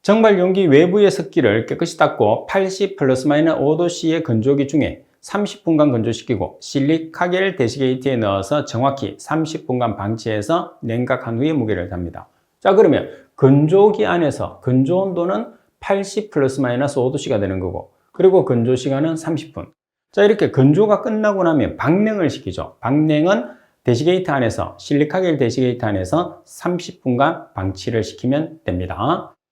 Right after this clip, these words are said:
그리고 따로 시험에 사용된 노말핵산 전량을 미리 항량으로 해서 무게를 단 정발 용기에 넣어서 시료와 같이 조작해서 노말핵산을 날려보내어 바탕 시험을 행한다. 그래서 여기에서도 마찬가지, 우리가 중량법으로 측정을 했을 때는,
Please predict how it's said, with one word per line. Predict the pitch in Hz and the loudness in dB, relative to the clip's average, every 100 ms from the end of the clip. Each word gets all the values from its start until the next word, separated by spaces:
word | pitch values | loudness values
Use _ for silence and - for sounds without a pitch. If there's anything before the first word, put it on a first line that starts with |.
| _ _ _ - | _ _ _ 2
그리고 | 196 190 | 4 6
따로 | 214 220 | 4 2
시험에 | 220 202 190 | 0 -2 0
사용된 | 175 165 165 165 | 0 2 2 4
노말핵산 | 147 165 160 165 175 | 4 4 2 0 -2
전량을 | 175 175 139 110 | 0 2 2 2
미리 | 127 147 98 - | 2 2 0 -4
항량으로 | - 190 190 185 175 165 | -6 -4 -2 -2 0 0
해서 | 143 151 | 0 0
무게를 | 143 139 123 113 | 2 2 2 2
단 | 127 165 160 | 0 -2 -4
정발 | 190 190 175 131 | -6 -2 0 0
용기에 | 131 131 120 | 0 0 0
넣어서 | 104 95 95 123 - - _ | -2 -2 -2 -2 -4 -12 _
시료와 | - - 196 190 175 | -16 -2 2 4 2
같이 | 156 - 147 | 2 -2 -2
조작해서 | 127 120 107 101 139 | 0 2 0 0 0
노말핵산을 | 120 123 135 131 - - 131 143 170 | 0 0 0 0 -4 -4 -2 0 0
날려보내어 | 151 135 123 117 104 117 131 | 2 2 0 0 -2 -2 -4
바탕 | - - 131 127 | -10 -8 -4 -4
시험을 | 123 113 113 156 185 - - | -4 -4 -2 -2 -2 -4 -6
행한다. | 104 92 90 - _ | -4 -6 -8 -16 _
그래서 | - 196 190 | -4 0 4
여기에서도 | 202 202 160 143 | 4 4 0 -2
마찬가지, | 107 - 117 117 95 123 156 _ _ _ | -2 -2 -2 0 0 0 -2 _ _ _
우리가 | 156 160 - | 4 6 6
중량법으로 | - 214 233 226 196 180 175 180 | 2 0 0 0 2 2 2 0
측정을 | 180 - 311 254 | -2 -2 0 2
했을 | 98 113 101 | 0 -4 -2
때는, | 127 156 90 78 | 0 0 0 -6